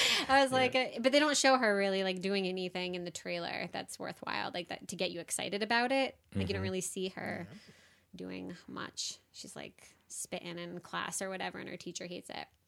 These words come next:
Speaker 2: Yeah.
Speaker 1: But it's nice to see Jill Scott out of nowhere. Like, I feel like I haven't seen her in a while.
Speaker 2: Mm-hmm.
Speaker 1: And Common, why not?
Speaker 2: Yeah.
Speaker 1: But I don't know. It didn't really, like, speak to me. And I also can't stand Azalea Banks, so.
Speaker 2: Oh.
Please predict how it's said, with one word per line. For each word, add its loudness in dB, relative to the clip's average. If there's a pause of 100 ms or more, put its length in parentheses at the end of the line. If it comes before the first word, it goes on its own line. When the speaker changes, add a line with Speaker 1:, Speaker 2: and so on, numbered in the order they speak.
Speaker 2:
Yeah. 2
Speaker 1:
But 2
it's -4
nice -2
to -6
see -4
Jill -2
Scott 2
out -2
of -6
nowhere. -2
Like, -10
I -6
feel -8
like -6
I -2
haven't -6
seen -6
her -6
in -6
a -6
while. -4 (340)
Speaker 2:
Mm-hmm. -2 (340)
Speaker 1:
And -10
Common, -8 (320)
why -14
not? -10 (520)
Speaker 2:
Yeah. -2
Speaker 1:
But 2
I 0
don't -2
know. -6
It -10
didn't -2
really, -4
like, -10 (120)
speak -6
to -10
me. -4
And -4
I 0
also -2
can't -12
stand -12
Azalea -8
Banks, -16
so. -14
Speaker 2:
Oh. -2